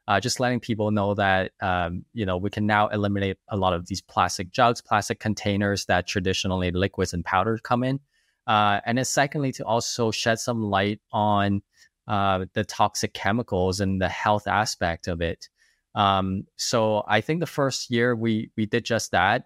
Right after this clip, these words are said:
Uh, and as we were doing that, there was a lot more other brands that came in as well. Um, so we're all kind of <laughs> sharing the same messaging.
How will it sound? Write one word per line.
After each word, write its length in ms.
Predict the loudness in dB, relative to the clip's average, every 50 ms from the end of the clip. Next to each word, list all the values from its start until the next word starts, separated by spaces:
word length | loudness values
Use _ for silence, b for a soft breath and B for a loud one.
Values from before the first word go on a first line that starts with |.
| _ _ -4
Uh, 400 | -2 0 0 2 0 0 -2 -4 -4 -4
and 380 | -4 -2 -2 0 -2 -2 -2 0
as 180 | 0 0 0 0
we 60 | 0
were 140 | -2 -2 -2
doing 260 | -2 -2 -2 0 0
that, 180 | 0 0 0 0
there 80 | 0
was 160 | -2 -2 -2 -2
a 60 | 0
lot 280 | 2 2 2 2 0
more 320 | -2 -2 -2 -2 -2 -2 -2
other 180 | -2 -2 -2 -2
brands 400 | -4 0 2 2 2 2 2 0
that 120 | -2 -4
came 220 | -2 -2 -2 0 0
in 80 | 0
as 120 | -2 -2 0
well. 360 | 0 0 0 0 -2 -6 _ _ _ _ _ _ _ _
Um, 640 | 0 2 2 4 2 2 0 0 0 -2 -2 -4 -6 -8
so 240 | -6 -2 0 2 2
we're 300 | 2 2 0 0 0 0
all 200 | 2 2 2 2
kind 160 | 2 0 -4
of 60 | -2
<laughs> 80 | 0 0
sharing 220 | 0 0 0 0
the 80 | -2 -4
same 240 | -4 -2 -2 -2 0
messaging. 580 | 0 -2 -2 -2 -4 -4 -2 -2 -2 -2 -4